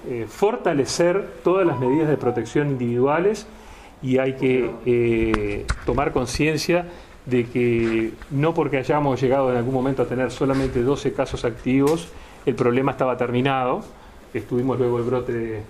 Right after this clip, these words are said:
de treinta y tres y ahora tenemos un brote intrainstitucional en la mutualista más grande que tiene el país. Así que en ese sentido,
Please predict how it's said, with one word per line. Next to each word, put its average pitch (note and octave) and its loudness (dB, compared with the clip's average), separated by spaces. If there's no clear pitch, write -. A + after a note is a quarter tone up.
de A2+ -4
treinta A#2+ -2
y B2 0
tres G3 0
y B2 2
ahora B2+ 2
tenemos A#2+ 0
un A2+ 0
brote A#2 0
intrainstitucional B2+ -2
en G#2+ -2
la G#2 -4
mutualista B2 -2
más A2+ -4
grande B2 -2
que A#2 -4
tiene A#2+ 0
el C3+ -2
país. F#3 -2
Así F3+ -2
que F3 4
en E3+ 2
ese E3+ -2
sentido, E3+ 2